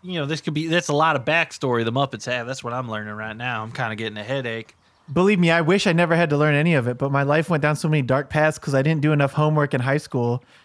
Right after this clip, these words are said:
Speaker 2: and then I had to become a, um,
Speaker 1: Right,
Speaker 2: like, a
Speaker 1: okay,
Speaker 2: guy who
Speaker 1: you know,
Speaker 2: does
Speaker 1: I
Speaker 2: this
Speaker 1: feel
Speaker 2: stuff.
Speaker 1: like, uh, you know, even though we've kinda opened up the backstory floodgates, you know, I don't, I don't think we need to hear repeated backstories. You know, is that, am I being rude?
Speaker 2: I'm just trying to remember, like,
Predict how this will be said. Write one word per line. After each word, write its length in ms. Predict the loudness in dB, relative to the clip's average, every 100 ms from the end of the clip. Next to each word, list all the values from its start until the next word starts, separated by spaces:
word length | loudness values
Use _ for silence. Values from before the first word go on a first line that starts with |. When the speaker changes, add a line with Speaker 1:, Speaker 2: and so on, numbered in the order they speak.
| _ -2
Speaker 2:
and 120 | 2
then 80 | 2
I 100 | 4
had 180 | 2
to 80 | 0
become 400 | -2 0 0 0
a, 260 | 0 0 -4 -4
um, 460 | -2 -2 -4 -4
Speaker 1:
Right, 240 | 0 2 2
Speaker 2:
like, 80 | 2
a 40 |
Speaker 1:
okay, 180 | 4 4
Speaker 2:
guy 160 | 4
who 100 | 4
Speaker 1:
you 80 | 4
know, 60 | 4
Speaker 2:
does 120 | 4
Speaker 1:
I 100 | 2
Speaker 2:
this 80 | 2
Speaker 1:
feel 160 | 2 4
Speaker 2:
stuff. 240 | 4 0 _
Speaker 1:
like, 120 | -20 _ _ -8
uh, 180 | -8 -8 -8
you 160 | -2
know, 160 | -2 2
even 260 | 2 2
though 160 | 4 4
we've 280 | 4 2 0
kinda 300 | 0 2 2
opened 380 | 2 2 2 2
up 240 | 2 2
the 260 | 2 2 2
backstory 680 | 2 2 0 -2 -4 -4
floodgates, 680 | -4 -2 -2 0 -2 -2 -6
you 100 | -6
know, 140 | -2 0
I 140 | 2
don't, 180 | 0 0
I 160 | -2 0
don't 120 | 0
think 140 | -2 -2
we 80 |
need 180 | -2 0
to 80 | 0
hear 260 | 0 -2 -2
repeated 600 | -2 -4 -6 -4 -2 0
backstories. 720 | -2 -2 0 0 0 -6 -18 _ _ _ _
You 80 | -4
know, 60 |
is 60 | 0
that, 220 | 0 0
am 160 | -2 0
I 100 | 0
being 220 | 0 0
rude? 420 | 0 0 0 -4 -12 -20 -10
Speaker 2:
I'm 120 | -4 -2
just 160 | 0
trying 140 | 2 4
to 60 |
remember, 520 | 4 4 4 4 2 2
like, 360 | 0 0 -6